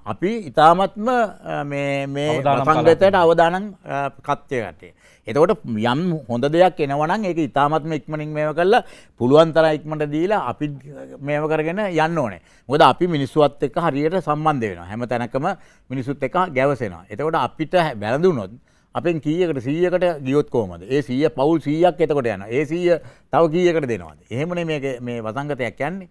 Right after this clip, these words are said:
Speaker 1: ඉතින් ඒක නිසා පළවෙනියෙන්ම ඇත්තටම කරන්න ඕනේ මන්ත්‍රීවරු, ඔය මහජන නියෝජිතයෝ,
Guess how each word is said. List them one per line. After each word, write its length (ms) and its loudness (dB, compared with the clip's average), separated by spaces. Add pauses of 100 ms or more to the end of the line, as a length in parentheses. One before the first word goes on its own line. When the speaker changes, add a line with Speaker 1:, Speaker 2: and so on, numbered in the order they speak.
(540)
Speaker 1:
ඉතින් 180 -2
ඒක 160 2
නිසා 420 2
පළවෙනියෙන්ම 1080 0
ඇත්තටම 480 -4 (240)
කරන්න 320 -4
ඕනේ 420 -6 (340)
මන්ත්‍රීවරු, 880 2
ඔය 260 4
මහජන 460 0
නියෝජිතයෝ, 680 -4